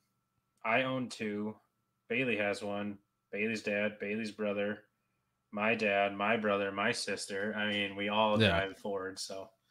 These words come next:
Speaker 2: Yeah, you guys have, I've always known you guys as a
Speaker 1: <laughs>
Speaker 2: Ford family. And then your mom had a Jeep, has a Jeep. One
Speaker 1: Has
Speaker 2: of the
Speaker 1: a
Speaker 2: two.
Speaker 1: Jeep, but
Speaker 2: Has a
Speaker 1: God,
Speaker 2: Jeep.
Speaker 1: those things are loud as shit, man. Oh, I don't like those.
Speaker 2: <laughs>
Speaker 1: Those
Speaker 2: Remember when
Speaker 1: are
Speaker 2: you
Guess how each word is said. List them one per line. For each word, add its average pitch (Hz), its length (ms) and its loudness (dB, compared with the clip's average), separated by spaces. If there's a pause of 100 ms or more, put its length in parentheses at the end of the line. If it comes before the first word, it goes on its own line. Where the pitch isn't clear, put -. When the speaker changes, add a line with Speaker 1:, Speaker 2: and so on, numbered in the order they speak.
(160)
Speaker 2:
Yeah, 117 140 8
you 110 160 8
guys 147 200 12
have, 127 140 8 (240)
I've 123 200 10
always 127 360 12
known 113 220 10
you 107 100 8
guys 98 300 6
as 104 60 4
a 104 80 8
Speaker 1:
<laughs> - 120 -2
Speaker 2:
Ford 98 220 4
family. 98 460 0 (260)
And 120 100 8
then 120 140 12
your 117 100 12
mom 110 180 10
had 107 120 6
a 104 40 4
Jeep, 92 280 -4 (220)
has 107 200 4
a 92 60 -4
Jeep. 87 220 -4 (400)
One 107 120 6
Speaker 1:
Has 92 100 4
Speaker 2:
of 87 100 -4
the 98 80 0
Speaker 1:
a - 40 0
Speaker 2:
two. 92 100 -2
Speaker 1:
Jeep, - 140 -14
but 101 180 0
Speaker 2:
Has 101 180 6
a 92 40 0
Speaker 1:
God, 98 100 2
Speaker 2:
Jeep. 92 100 0
Speaker 1:
those 95 160 -6
things 101 180 -8
are 90 60 -10 (100)
loud 92 300 -8
as 87 100 -12
shit, - 400 -8
man. 98 300 -10 (180)
Oh, 110 320 -2
I 101 60 -10
don't 101 140 -8
like 101 200 -6
those. 101 320 -8 (180)
Speaker 2:
<laughs> - 180 -10
Speaker 1:
Those 120 100 10
Speaker 2:
Remember 123 160 12
when 139 100 12
Speaker 1:
are 143 40 12
Speaker 2:
you 139 220 10